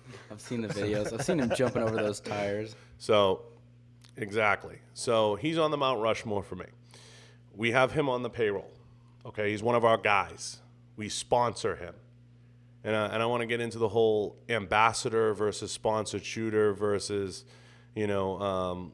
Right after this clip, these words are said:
Speaker 2: Legionnaire member or whatever the hell you wanna call it. So that true sponsorship to me is you're paid. Now,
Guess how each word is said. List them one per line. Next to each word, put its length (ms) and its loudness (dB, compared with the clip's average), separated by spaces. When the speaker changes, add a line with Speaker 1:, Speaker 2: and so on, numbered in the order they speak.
Speaker 2:
Legionnaire 640 0
member 420 0
or 40 2
whatever 300 4
the 100 2
hell 140 -2
you 120 -2
wanna 160 -2
call 260 -8
it. 60 -20
So 480 -2
that 320 -2
true 220 -6
sponsorship 540 0
to 100 -6
me 140 -2
is 120 0
you're 100 -2
paid. 280 -4
Now, 280 4